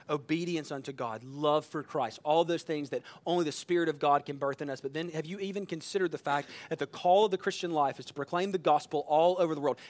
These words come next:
to look at dead men, men who are dead in their trespasses and sins, as John, as Romans three would say, who are haters of God, not seeking him at all,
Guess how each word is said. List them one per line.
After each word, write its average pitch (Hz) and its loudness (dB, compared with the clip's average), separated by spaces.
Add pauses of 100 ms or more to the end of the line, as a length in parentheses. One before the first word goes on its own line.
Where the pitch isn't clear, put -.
(100)
to 190 4
look 156 4
at - 0
dead 175 6
men, 160 -2 (360)
men 202 4
who 226 4
are 185 8
dead 165 4
in 233 6
their 233 6
trespasses 190 -2
and 156 -10
sins, 139 -6
as 123 -4
John, 165 2
as 147 -4
Romans 165 2
three 180 2
would 196 -6
say, 196 4 (200)
who 202 6
are 180 6 (140)
haters 202 4
of 170 0
God, 143 6
not 170 4
seeking 214 -6
him 190 -2
at 175 -2
all, 165 6